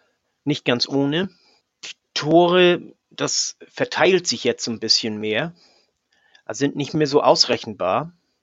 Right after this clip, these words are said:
Und, äh, die besten Vorlagengeber, das sind, äh,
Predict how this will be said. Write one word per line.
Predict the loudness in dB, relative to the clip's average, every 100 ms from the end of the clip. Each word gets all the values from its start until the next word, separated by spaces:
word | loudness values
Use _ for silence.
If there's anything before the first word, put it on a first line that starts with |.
| _ _
Und, | -2 2 4 4 4 4 2 0 -6
äh, | -6 0 2 2 -2 -8 -18 _
die | _ -20 -6 -2 0 0 -2 -4 -12 -16 -20 -20 _ 0
besten | 0 0 -2 0 0 -2
Vorlagengeber, | 4 6 6 4 2 4 4 6
das | 4 0 -2
sind, | -2 0 0 -4 -8
äh, | -8 -8 -8 -10 -12